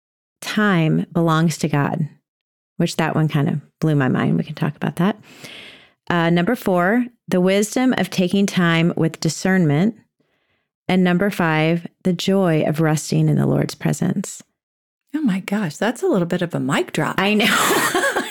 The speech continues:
Speaker 2: I love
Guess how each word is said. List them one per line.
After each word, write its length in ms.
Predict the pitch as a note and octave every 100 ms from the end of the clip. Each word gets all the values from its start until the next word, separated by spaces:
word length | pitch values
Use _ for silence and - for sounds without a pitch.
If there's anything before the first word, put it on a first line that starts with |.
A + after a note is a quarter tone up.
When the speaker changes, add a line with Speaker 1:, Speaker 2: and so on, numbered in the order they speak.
| - D5+ C#5+ - G#4+ C5+ B4+ A4+ F#4
Speaker 2:
I 440 | G3 F#3+ G3+ F#3+ - _ _ -
love 580 | E3 C#3+ E3+ A3 G#4+